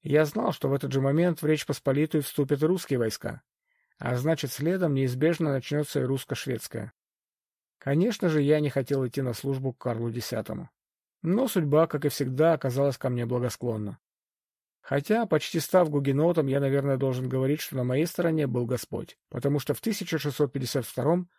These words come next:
я получил письмо из Московского царства.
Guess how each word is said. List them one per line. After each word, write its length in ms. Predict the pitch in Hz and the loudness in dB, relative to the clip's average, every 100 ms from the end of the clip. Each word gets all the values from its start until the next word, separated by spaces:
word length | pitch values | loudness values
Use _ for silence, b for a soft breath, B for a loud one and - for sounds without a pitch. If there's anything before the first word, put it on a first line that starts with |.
| _ _ - | _ _ -4
я 280 | 127 160 | 2 4
получил 380 | 208 196 185 190 | 4 0 0 -2
письмо 460 | 156 131 147 139 - _ | -2 -4 0 -2 -4 _
из 100 | 139 | -2
Московского 600 | 131 127 - 110 - 117 | -2 -4 -6 -8 -6 -6
царства. 500 | - - - - 185 | -4 -4 -4 -12 -14